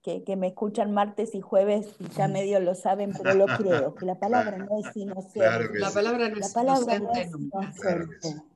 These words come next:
Speaker 3: Nunca.
Speaker 1: Jamás. La dicha y la no dicha.
Speaker 3: Y la no dicha.
Speaker 2: Bueno, yo les propongo, ya que por lo menos hemos recuperado un poco la sonrisa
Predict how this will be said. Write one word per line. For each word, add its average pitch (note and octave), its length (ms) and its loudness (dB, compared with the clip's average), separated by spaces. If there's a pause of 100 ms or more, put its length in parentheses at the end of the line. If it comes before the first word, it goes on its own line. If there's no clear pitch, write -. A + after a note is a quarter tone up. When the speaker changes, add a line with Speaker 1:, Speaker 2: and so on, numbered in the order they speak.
Speaker 3:
Nunca. F3+ 400 -4
Speaker 1:
Jamás. G3 640 -2 (220)
La G#3+ 220 2
dicha F4 680 2 (280)
y A#3 100 -6
la A3 160 -2
no A#3 200 -6
dicha. F3+ 360 -10 (160)
Speaker 3:
Y F3 120 -10
la F3 180 -6
no G3 140 -6
dicha. - 360 -10 (600)
Speaker 2:
Bueno, A2+ 220 2
yo C3+ 160 6
les D3+ 120 8
propongo, C3+ 520 6
ya B2+ 180 4
que A#2+ 120 2
por A#2 280 -4
lo A#2 100 2
menos C#3 300 0
hemos B2+ 240 0
recuperado A#2+ 540 -2
un A2+ 120 -6
poco E3 240 -4
la G#2 120 -6
sonrisa A#2 800 -2